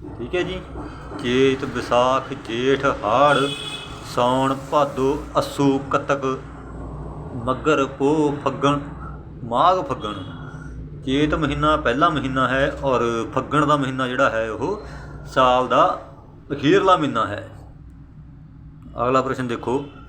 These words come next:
ਪੰਜਾਬ ਦਾ ਸਾਲ ਦਾ ਅਖੀਰਲਾ ਦੇਸੀ ਮਹੀਨਾ ਕਿਹੜਾ ਹੈ? ਤਾਂ ਇਹ ਫੱਗਣ ਹੈ।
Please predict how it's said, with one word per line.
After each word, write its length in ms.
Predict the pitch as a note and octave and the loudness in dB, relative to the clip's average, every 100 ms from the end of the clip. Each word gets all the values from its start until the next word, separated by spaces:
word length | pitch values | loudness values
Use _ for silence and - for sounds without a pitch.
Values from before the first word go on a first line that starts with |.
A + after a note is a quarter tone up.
| - - - | -20 -16 -10
ਪੰਜਾਬ 560 | B2+ A#2+ B2+ C#3+ D#3 | -6 2 4 4 2
ਦਾ 260 | B2+ G#2+ G#2+ - - - - - | 0 -2 -4 -14 -20 -18 -18 -12
ਸਾਲ 380 | - B2+ C#3 D3+ | -2 2 2 6
ਦਾ 240 | D#3+ D#3+ | 4 4
ਅਖੀਰਲਾ 500 | D3 - C#3 F3 F3+ | -4 -2 0 2 4
ਦੇਸੀ 480 | F3+ A#2 B2+ - E3 | 2 2 -6 -4 -6
ਮਹੀਨਾ 360 | D#3+ C#3+ D3 D3 | -2 0 2 0
ਕਿਹੜਾ 300 | C3+ C#3 D#3 | 2 4 4
ਹੈ? 220 | A2 F#2+ - - - - - | 4 -6 -12 -18 -18 -18 -8
ਤਾਂ 160 | C3 A#2+ | 0 0
ਇਹ 280 | G#2+ D3+ G3+ - - - - | 2 0 -2 -12 -16 -16 -4
ਫੱਗਣ 300 | D3 C3+ C#3+ | 0 2 2
ਹੈ। 200 | G#2+ F2+ | 2 -6